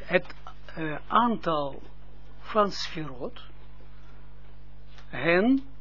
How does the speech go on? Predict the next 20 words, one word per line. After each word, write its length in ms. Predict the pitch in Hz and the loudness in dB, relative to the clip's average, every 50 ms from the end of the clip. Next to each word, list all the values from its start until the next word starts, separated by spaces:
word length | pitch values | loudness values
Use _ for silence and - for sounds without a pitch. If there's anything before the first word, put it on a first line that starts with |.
| - - - - - - - - - - - - - - - - - - - | -6 -6 -6 -6 -6 -6 -6 -6 -6 -6 -6 -6 -6 -6 -6 -6 -6 -4 -2
babet 460 | - 151 143 131 165 175 196 190 - | 0 0 2 6 6 6 6 6 2
pchinot. 720 | - - - - 185 170 156 143 117 - - - - - - - - - - - - - - - - - - - - - | -4 -4 -2 -2 0 0 0 -2 -2 -4 -6 -6 -6 -6 -6 -6 -6 -6 -6 -6 -6 -6 -6 -6 -6 -6 -6 -6 -4 -2
Die, 160 | - 247 240 | 0 0 4
dat 280 | - 254 240 220 - | 4 4 4 4 2
zijn, 280 | - 226 220 226 214 214 - - - - - - - - - - - - - - - - - - - | 0 0 0 0 0 -2 -4 -6 -6 -6 -6 -6 -6 -6 -6 -6 -6 -6 -6 -6 -6 -6 -6 -4 -2
dat 200 | - 185 170 - | -2 -2 -2 0
zijn 300 | - 190 180 175 175 - | 2 4 4 4 2 0
in 220 | - 165 151 147 | 0 -2 -2 -2
twee, 420 | - - 220 254 254 262 247 233 - - - - - - - - - - - - - - - - - - - - - - - - - - - - - - - - - - - - - - - - - - - | -2 2 4 6 6 6 4 0 -4 -6 -6 -6 -6 -6 -4 -4 -4 -4 -6 -6 -4 -4 -6 -6 -6 -6 -6 -6 -6 -6 -6 -6 -6 -6 -6 -6 -6 -6 -6 -6 -6 -6 -6 -6 -6 -6 -6 -6 -6 -6 -6
twee 500 | - - 175 208 226 233 233 233 233 226 - | -6 -2 2 4 6 8 6 6 4 0 -4
aspecten 640 | - - 202 - - - - 156 - - - - 147 - - - - - - | -4 -4 -2 -2 0 0 0 0 0 -2 -4 -6 -6 -6 -6 -6 -6 -6 -4
zijn 340 | - 175 143 151 143 127 123 - - | -4 -4 -4 -4 -4 -4 -6 -6 -6
er. 80 | - - - - - - - - - - | -6 -6 -6 -6 -6 -6 -6 -6 -6 -4
Dus 220 | - 214 202 - - - - - - | -2 -2 -2 -2 -4 -6 -6 4 10
aantal 360 | 220 233 247 226 - 214 190 | 12 12 12 10 6 2 2
sfirot 440 | - - - 254 226 254 285 269 - | 2 0 -2 2 2 2 2 2 0
kunnen 260 | - 220 214 208 190 | -2 -2 0 0 0
zijn 300 | - 226 214 214 208 220 | 0 0 0 0 -2 -4
in 220 | 226 214 214 208 | -4 -4 -4 -4
twee, 400 | 196 - 208 247 240 247 233 220 | -4 -2 0 0 0 0 0 -2